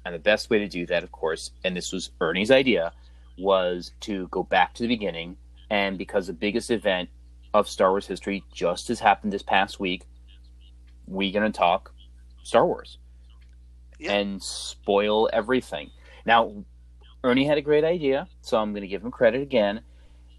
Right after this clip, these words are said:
Speaker 1: You know, we can give you our review of the movie. We are gonna give full spoilers, you know, all the connections, all the things they shoved in there.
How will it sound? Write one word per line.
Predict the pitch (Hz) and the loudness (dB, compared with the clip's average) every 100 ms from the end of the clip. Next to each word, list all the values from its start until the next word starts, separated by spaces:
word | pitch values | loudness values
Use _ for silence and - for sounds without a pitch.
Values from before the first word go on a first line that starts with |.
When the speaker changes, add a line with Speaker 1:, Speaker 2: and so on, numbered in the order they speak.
| - | 4
Speaker 1:
You | 135 | 6
know, | 117 | 6
we | 117 151 | 2 -2
can | - 165 | -2 -2
give | 151 | -2
you | 131 123 | 4 6
our | 110 | 6
review | 101 101 | 2 -6
of | 92 | -6
the | 90 | -8
movie. | 85 - - - - - - - - | -10 -12 -16 -20 -20 -20 -20 -20 -6
We | 101 | 4
are | 107 | 6
gonna | 120 123 | 6 4
give | 123 117 | 2 2
full | - 113 | -2 -2
spoilers, | - 107 101 98 95 92 - - | 0 4 4 4 0 -2 -12 -14
you | - | -8
know, | 92 - | -6 2
all | 98 | 2
the | 104 | 2
connections, | - 117 101 98 - 101 95 95 92 - - | 0 -2 -2 -2 -4 -4 -4 -8 -10 -8 4
all | 98 107 | 6 6
the | |
things | 117 - 107 104 | 2 0 0 0
they | 107 | -2
shoved | 101 - 104 95 85 | -2 0 2 2 2
in | 92 | -2
there. | 90 85 82 | -2 -4 -6